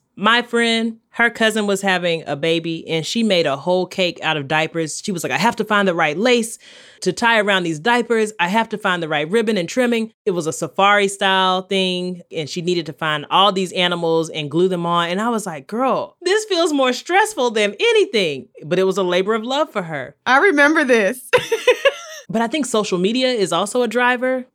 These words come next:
Speaker 1: because, honey, people start posting.
Speaker 2: Yes, doing it for the gram.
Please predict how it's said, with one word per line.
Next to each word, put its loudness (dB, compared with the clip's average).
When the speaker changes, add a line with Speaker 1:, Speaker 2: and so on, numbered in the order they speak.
Speaker 1:
because, -2
honey, -2
people -4
start -2
posting. 0
Speaker 2:
Yes, -4
doing -2
it -2
for -4
the -4
gram. -4